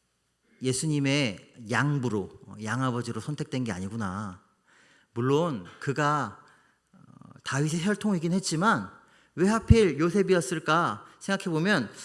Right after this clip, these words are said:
아, 하나님께서, 어, 요셉의 깨끗함을 보시지 않았을까?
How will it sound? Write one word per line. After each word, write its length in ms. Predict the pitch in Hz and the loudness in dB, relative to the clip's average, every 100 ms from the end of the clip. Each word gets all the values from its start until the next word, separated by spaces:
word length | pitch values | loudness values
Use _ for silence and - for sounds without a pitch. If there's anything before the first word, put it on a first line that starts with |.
| - | -12
아, 440 | 110 127 139 123 - - - - _ _ _ _ _ _ _ | -6 -2 -2 -6 -10 -20 -20 -20 _ _ _ _ _ _ _
하나님께서, 1000 | 170 185 175 156 139 131 139 135 95 - - | -2 2 2 2 0 2 2 0 -6 -18 -20
어, 200 | 104 - _ _ _ _ - | -18 -20 _ _ _ _ -8
요셉의 760 | 113 127 156 135 175 262 - - _ _ _ _ _ | -2 0 0 0 0 -2 -8 -20 _ _ _ _ _
깨끗함을 1120 | - 220 240 - 214 202 160 131 175 190 190 - _ - | -10 -8 -8 -4 0 0 0 -2 -2 -2 -4 -12 _ -12
보시지 340 | 127 - - | -6 -4 -4
않았을까? 720 | 110 110 - 120 135 180 190 | -4 -6 -8 -8 -6 -6 -8